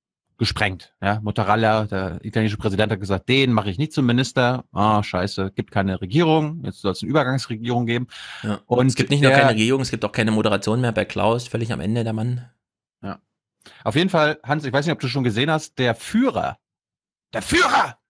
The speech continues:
Speaker 1: der Fünf-Sterne-Bewegung, ein ganz gesitteter Mann.
Speaker 2: Ja.
Speaker 1: Ja.
Speaker 2: Bevor du das
Speaker 1: Bo-,
Speaker 2: spielst.
Speaker 1: ja. Hat sich
Speaker 2: Ähm,
Speaker 1: geäußert.
Speaker 2: genau, er hat sich geäußert. Wenn man das so hört, klingt das ja ziemlich lustig. Ich finde auch, wir sollten uns das auf jeden Fall anhören. Aber um nochmal zu verstehen,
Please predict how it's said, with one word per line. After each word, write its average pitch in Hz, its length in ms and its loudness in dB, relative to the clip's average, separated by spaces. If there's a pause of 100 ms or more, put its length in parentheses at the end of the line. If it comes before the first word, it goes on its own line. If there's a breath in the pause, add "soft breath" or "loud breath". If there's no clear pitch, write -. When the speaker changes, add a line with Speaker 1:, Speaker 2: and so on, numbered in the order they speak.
(260)
Speaker 1:
der 139 100 -2
Fünf-Sterne-Bewegung, 180 1200 0
ein 120 280 0
ganz 170 340 0
gesitteter 147 560 -2
Mann. 120 320 -2 (300 soft breath)
Speaker 2:
Ja. 110 220 -2 (140)
Speaker 1:
Ja. 101 300 -6 (460)
Speaker 2:
Bevor 117 200 0
du 117 80 0
das 104 140 -2
Speaker 1:
Bo-, 113 60 0
Speaker 2:
spielst. 98 340 -4 (280)
Speaker 1:
ja. 101 300 -8 (1160)
Hat 104 160 2
sich 95 80 0
Speaker 2:
Ähm, 95 80 0
Speaker 1:
geäußert. 95 540 0 (260)
Speaker 2:
genau, 95 240 0
er 95 100 2
hat 113 80 0
sich - 140 -8
geäußert. - 440 -4 (140)
Wenn 117 140 2
man 147 100 2
das 127 120 2
so 117 100 2
hört, 127 180 2
klingt 135 220 -4
das 131 100 -4
ja 117 80 -2
ziemlich 117 300 -2
lustig. 104 400 -4 (340)
Ich - 60 -14
finde 135 180 2
auch, 120 60 -2
wir 113 80 2
sollten 117 180 2
uns 113 120 -2
das 110 120 -2
auf 117 80 -4
jeden 120 120 -2
Fall 107 120 0
anhören. 101 480 0
Aber 98 180 0
um 107 80 -2
nochmal 107 320 0
zu - 140 -6
verstehen, 113 640 -2